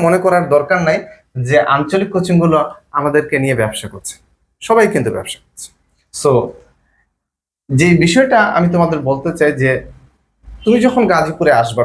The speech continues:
কোচিংয়ের উদ্দেশ্যে, তুমি এই কোচিংগুলো থেকে কোন কোন বিষয়গুলো প্রত্যাশা করো, বা যেহেতু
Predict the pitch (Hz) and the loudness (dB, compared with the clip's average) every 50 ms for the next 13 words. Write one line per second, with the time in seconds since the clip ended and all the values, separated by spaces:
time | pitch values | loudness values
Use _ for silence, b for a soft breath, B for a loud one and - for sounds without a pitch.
0 | - - 139 131 - 143 127 123 113 110 104 101 117 113 - - 190 233 - - | -2 -2 -6 -4 -4 -4 -4 -2 -2 -4 -6 -4 -6 -4 -4 -4 -6 -6 -6 -6
1 | - - - - - - - - - - - - _ _ _ _ _ - 214 226 | -8 -8 -8 -8 -8 -10 -10 -12 -14 -16 -18 -20 _ _ _ _ _ 2 4 6
2 | 226 220 220 214 220 208 196 202 214 208 190 208 202 202 196 - 208 208 208 196 | 6 4 4 2 2 0 0 2 0 2 2 2 4 2 2 0 0 0 0 0
3 | 196 - 208 208 214 214 214 208 190 165 165 165 - - 165 156 160 156 151 - | 2 2 2 2 2 2 0 0 2 0 -2 -2 -2 -4 -4 -2 0 -2 -2 -2
4 | - 123 - - - 117 - - 107 - _ _ _ _ _ _ _ _ _ _ | -2 -8 -8 -6 -8 -8 -8 -8 -14 -16 _ _ _ _ _ _ _ _ _ _
5 | _ _ _ _ _ _ _ _ _ _ - 113 120 123 117 104 - - - _ | _ _ _ _ _ _ _ _ _ _ -2 0 0 2 0 -2 -4 -8 -14 _
6 | - 135 147 196 208 247 | -6 0 2 2 2 2